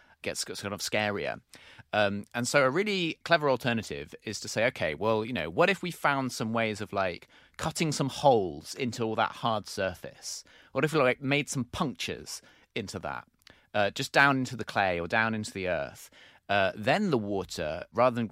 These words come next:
flowing into the drain and overwhelming the system, could flow into the earth and get, sort of soak away, soak away in, into the ground. And that's essentially what a suds system is. It's a way of channeling water,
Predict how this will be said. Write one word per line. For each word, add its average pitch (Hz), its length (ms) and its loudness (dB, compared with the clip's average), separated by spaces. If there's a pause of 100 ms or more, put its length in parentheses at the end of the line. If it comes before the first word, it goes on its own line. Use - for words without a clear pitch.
(140)
flowing 107 360 0
into 90 160 -10
the 92 100 -10
drain 123 380 2
and 98 100 -2
overwhelming 95 540 -4
the 82 80 -10
system, 98 500 -6 (220)
could - 160 -6
flow 131 340 2
into 117 240 -2
the - 180 -8
earth 151 280 2
and 110 80 -4
get, - 120 -14
sort - 120 -14
of 104 80 -12
soak - 440 0
away, 80 400 -4
soak - 340 -4
away 98 200 -4
in, 87 160 -8 (140)
into 92 200 -10
the - 120 -14
ground. 76 420 -10 (320)
And 175 140 2
that's 247 180 2
essentially 185 720 0
what 113 320 2 (180)
a 110 100 -8
suds - 600 0
system 104 480 -4
is. 76 340 -8
It's - 180 -10
a 113 60 -4
way 117 220 4
of - 160 -4
channeling 151 600 4
water, 117 640 2